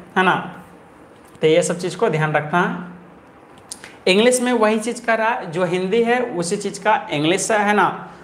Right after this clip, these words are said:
जो English में exam दीजिएगा, English medium के छात्र हैं, वो English को क्या कीजिएगा, नोट कर लीजिएगा, है ना, English को write down कर लीजिएगा। समझा तो दिए हैं, समझाना तो दोनों एक ही भाषा में है ना, अलग अलग भाषा में समझाना नहीं है।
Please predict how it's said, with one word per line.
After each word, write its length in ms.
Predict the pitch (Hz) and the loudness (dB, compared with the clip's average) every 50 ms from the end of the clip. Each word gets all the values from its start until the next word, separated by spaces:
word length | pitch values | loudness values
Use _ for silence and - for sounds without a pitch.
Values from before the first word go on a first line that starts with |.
| - - - 143 | -20 -16 -8 0
जो 160 | 127 170 185 | 2 2 2
English 380 | 180 180 170 175 190 - - | 4 4 2 2 2 0 -2
में 120 | 226 220 208 | -2 -2 -2
exam 260 | 180 175 208 196 202 | 0 0 0 0 0
दीजिएगा, 400 | 202 202 190 208 214 196 214 220 | -2 -4 -2 -2 0 2 2 0
English 400 | - - 165 170 175 180 175 208 | 0 0 0 2 2 2 2 0
medium 240 | 202 196 202 208 208 | 0 0 2 0 0
के 100 | 196 208 | 0 -4
छात्र 360 | 196 - - 202 196 196 202 | -4 -2 -4 -4 -4 -2 -4
हैं, 160 | 202 208 202 | -4 -2 0
वो 200 | 196 175 170 160 | 0 2 0 0
English 420 | - - - 147 143 147 160 - - | 0 -2 -2 2 2 2 2 2 0
को 140 | - 196 | -2 -4
क्या 140 | 175 175 190 | -2 -2 -2
कीजिएगा, 600 | 185 - 196 175 175 202 202 196 226 233 - - - | 0 0 -2 -2 -2 -4 -2 0 0 0 0 -2 -6
नोट 300 | 143 131 127 127 131 131 | -6 -4 -2 -2 -4 -4
कर 140 | - - 156 | -4 -6 -4
लीजिएगा, 560 | 156 156 156 151 165 165 160 165 170 165 170 170 | -2 -4 -4 -2 -2 -2 -2 0 -2 -2 -2 0
है 60 | 190 | 2
ना, 360 | 208 214 175 - 180 - - - - - - - - - - 180 | 4 4 2 2 -2 -8 -12 -16 -18 -20 -20 -20 -20 -12 -6 -2
English 260 | 160 165 180 180 175 | 2 2 2 2 2
को 120 | 180 190 | 2 2
write 240 | 170 175 165 165 160 | 4 4 4 2 2
down 140 | 165 165 170 | 0 0 0
कर 140 | 165 175 170 | -2 -2 -2
लीजिएगा। 520 | 170 175 170 160 170 165 160 165 165 175 - - - - - - - | -2 -2 0 0 0 0 0 -2 -4 -4 -8 -16 -20 -20 -20 -20 -14
समझा 400 | - - - 170 165 160 156 170 | -6 0 2 2 2 4 2 0
तो 140 | 170 170 180 | 0 0 -2
दिए 220 | 165 165 175 180 | -2 0 0 0
हैं, 300 | 175 175 170 170 165 170 | 0 0 -2 -2 -4 -6
समझाना 480 | 170 - - 170 156 151 156 156 160 165 | -4 -2 -2 -2 0 0 0 0 0 0
तो 160 | 160 - 175 | 0 0 0
दोनों 260 | 160 156 160 160 156 | 0 0 0 0 -2
एक 220 | 156 147 143 147 - - | -2 -2 -2 -4 -6 -8
ही 140 | - 170 | -6 -2
भाषा 720 | 160 160 151 143 143 _ _ - - 147 143 - 165 151 151 | -2 -2 -2 -4 -6 _ _ -10 -10 -8 -4 -2 0 0 0
में 100 | 151 151 | -2 -4
है 300 | 151 151 156 156 160 170 | -4 -4 -4 -2 -2 0
ना, 340 | 175 170 151 127 - - - - | 0 0 0 -2 -4 -6 -6 -2
अलग 220 | - 151 151 151 147 | 0 0 2 2 2
अलग 260 | 147 143 143 139 135 | 2 2 0 -2 -2
भाषा 220 | 139 139 135 165 | -4 -4 -2 -2
में 80 | 151 147 | -2 -2
समझाना 400 | - - 139 131 123 123 139 147 | -2 -4 -2 -2 -2 -2 -2 -4
नहीं 260 | 147 151 147 147 143 | -4 -4 -4 -4 -6
है। 320 | 143 139 143 - - - | -6 -8 -10 -14 -18 -20